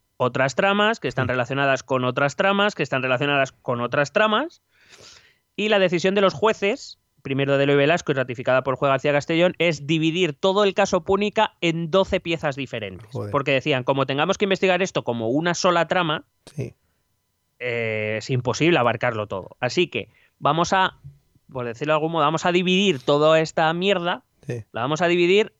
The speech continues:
Speaker 1: por temas.
Speaker 2: Yo a estos ju-,
Speaker 1: personas.
Speaker 2: a estos jueces me los imagino como Resines en Los Serrano cuando se enfadaba. En plan, "Pero bueno, pero bueno, pero ¿qué sale aquí? Pero bueno, pero ¿qué hace? Pero bueno, pero bueno". Sería espectacular verles.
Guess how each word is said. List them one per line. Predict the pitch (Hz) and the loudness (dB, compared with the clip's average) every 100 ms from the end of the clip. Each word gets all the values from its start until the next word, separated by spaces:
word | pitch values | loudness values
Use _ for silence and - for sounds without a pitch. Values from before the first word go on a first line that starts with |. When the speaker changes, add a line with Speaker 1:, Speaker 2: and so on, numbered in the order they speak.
| _ - | _ -4
Speaker 1:
por | 170 175 | 0 0
temas. | - 117 117 185 - _ _ _ _ _ - | -2 -6 -6 -10 -14 _ _ _ _ _ -6
Speaker 2:
Yo | 117 - _ _ _ 113 | -4 -4 _ _ _ -6
a | |
estos | 117 139 | -2 -2
ju-, | 127 | -2
Speaker 1:
personas. | - _ - | -6 _ -6
Speaker 2:
a | |
estos | 110 151 | -2 0
jueces | 151 147 | 2 2
me | 156 | 2
los | 139 | 2
imagino | 123 117 123 143 147 | 2 0 2 0 2
como | 147 131 117 | 2 2 4
Resines | 113 104 139 156 120 - - | 2 2 2 4 2 -2 -4
en | 117 | 0
Los | 117 | 2
Serrano | - 120 139 143 | 2 2 2 2
cuando | 123 110 | 2 2
se | 117 | 2
enfadaba. | 101 113 147 113 95 - - _ | 2 2 2 0 -4 -12 -20 _
En | |
plan, | 101 | -2
"Pero | - 82 | -2 2
bueno, | 107 | 2
pero | 151 95 | 2 0
bueno, | 92 | 0
pero | 143 92 | 0 -2
¿qué | 98 | -2
sale | 92 120 | 0 0
aquí? | 104 120 | 0 -2
Pero | 165 107 | 0 0
bueno, | 95 165 151 | 2 4 2
pero | 101 | 0
¿qué | - | -4
hace? | 92 151 214 | -2 -2 -2
Pero | 214 | 0
bueno, | 98 147 190 | 4 4 4
pero | 117 | 4
bueno". | 120 202 170 - - | 4 2 -4 -18 -20
Sería | - - | -12 -8
espectacular | 107 - 113 98 101 104 | -4 -4 -4 0 4 6
verles. | 101 110 101 87 | 6 6 4 0